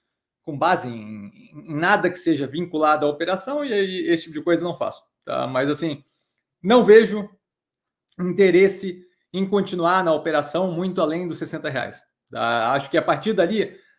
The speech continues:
a racionalidade diz que, é, vai, pode continuar crescendo? Pode, mas ou com base em irracionalidade ou com base no ganho orgânico da operação. E aí esse ganho orgânico não é pra mim.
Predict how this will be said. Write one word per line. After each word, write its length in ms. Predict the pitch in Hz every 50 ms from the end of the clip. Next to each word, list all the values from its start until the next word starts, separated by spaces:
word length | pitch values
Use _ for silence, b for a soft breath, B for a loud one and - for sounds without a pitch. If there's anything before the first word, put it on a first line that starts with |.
| B B
a 80 | 151 151
racionalidade 800 | 170 185 175 180 190 185 180 175 170 139 151 165 175 180 156 151
diz 300 | 127 131 151 170 165 -
que, 420 | - - 170 175 165 160 151 - - _ _ _ _ _ _ _ _ _ -
é, 220 | - 143 139 139 -
vai, 380 | 139 - 208 233 220 - - 143
pode 340 | - 196 226 247 240 - 185
continuar 360 | - 185 170 170 165 170 160
crescendo? 440 | 220 226 226 - 320 302 311 254 -
Pode, 300 | 202 190 156 131 120 123
mas 320 | 143 143 151 151 151 -
ou 240 | 214 233 277 254 -
com 140 | 233 208 185
base 280 | 180 180 175 135 143
em 100 | 185 214
irracionalidade 600 | 202 196 185 190 180 170 160 151 165 208 220 214
ou 200 | 202 220 240 247
com 120 | 247 226 208
base 240 | 208 214 202 202
no 80 | 220 220
ganho 380 | 165 160 196 214 226 208 180 165
orgânico 500 | 160 143 139 160 170 185 190 190 190 180
da 100 | 180 180
operação. 440 | 180 185 185 180 180 - 151 135
E 80 | 151 208
aí 80 | 294 330
esse 140 | - -
ganho 200 | 196 226 240 240
orgânico 400 | 226 190 151 - 208 214 202 202
não 80 | 196 196
é 60 | 185
pra 160 | - 190 190
mim. 200 | 175 131 113 104